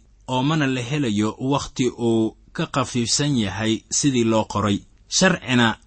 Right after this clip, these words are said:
waa sharci, wuxuuna dalbanayaa in la raaco.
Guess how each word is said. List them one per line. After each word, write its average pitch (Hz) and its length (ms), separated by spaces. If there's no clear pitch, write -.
waa 117 220
sharci, 113 520
wuxuuna 147 440
dalbanayaa 127 760
in 135 220
la 127 80
raaco. 110 560